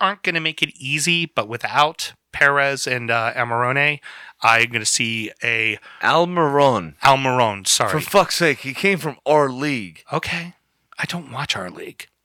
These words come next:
Speaker 2: Neither do I.
Speaker 1: Okay.
Speaker 2: But I know how to pronounce his name 'cause I'm not a dickhead.
Speaker 1: Reds prevail <laughs> two nil.
Speaker 2: That's it?
Speaker 1: Yeah.
Speaker 2: Ah, four one.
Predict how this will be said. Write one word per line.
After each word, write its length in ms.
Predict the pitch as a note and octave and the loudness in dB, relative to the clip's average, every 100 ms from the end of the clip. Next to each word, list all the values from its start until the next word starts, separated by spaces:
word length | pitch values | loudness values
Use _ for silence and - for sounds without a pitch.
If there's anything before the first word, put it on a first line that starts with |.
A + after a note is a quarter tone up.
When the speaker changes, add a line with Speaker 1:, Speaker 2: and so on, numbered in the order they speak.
| _ | _
Speaker 2:
Neither 340 | G#2 G2+ F#2+ D#2+ | -10 -8 -8 -10
do 220 | E2+ E2+ | -8 -6
I. 220 | D#2+ C#2+ - _ | -6 -10 -16 _
Speaker 1:
Okay. 300 | B2+ C3+ C3 | -10 -4 0
Speaker 2:
But 120 | A#2 | 4
I 20 | A3+ | 8
know 80 | C4+ | 8
how 120 | C4 | 8
to 100 | F#3 | 4
pronounce 400 | D3 F3 G3 F3+ | 0 2 2 2
his 140 | A2+ | -4
name 340 | C3 F#3 F#3+ D#3 | 0 2 2 0
'cause 140 | D3+ | -4
I'm 100 | D#3+ | -2
not 160 | F3 E3 | 2 0
a 40 | B2+ | 0
dickhead. 440 | - F3+ - F2 D2+ - - - _ _ | -2 -2 -2 -4 -6 -14 -20 -20 _ _
Speaker 1:
Reds 300 | C3 C#3+ D3 | 2 4 4
prevail 480 | - D3+ C3+ B2 A#2+ A#2 | -2 -2 2 2 2 0
<laughs> 40 | |
two 180 | - B2+ | 0 0
nil. 200 | G#2+ F2+ - - _ _ _ _ _ _ _ _ _ _ _ - | 0 -2 -8 -20 _ _ _ _ _ _ _ _ _ _ _ -4
Speaker 2:
That's 300 | G#3+ A#3+ - | -4 -2 -2
it? 200 | D3 G4 - _ _ | -2 -2 -6 _ _
Speaker 1:
Yeah. 220 | B2 D#3+ C#3 _ _ _ - | 0 0 -2 _ _ _ -4
Speaker 2:
Ah, 140 | D3 | -4
four 380 | G#2+ - D3+ C#3+ | -4 -2 2 2
one. 320 | C3+ A2+ D#2+ | 2 0 -2